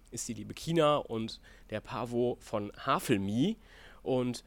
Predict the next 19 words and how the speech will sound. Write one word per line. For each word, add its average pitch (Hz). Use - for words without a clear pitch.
ja, 147
vielleicht 123
macht 123
ihr 131
das -
mal 113
selber, 113
bevor, 104
bevor 101
wir 143
das 117
als -
Intro 107
machen. 127
Äh, 104
wer 117
seid 113
ihr 170
denn 156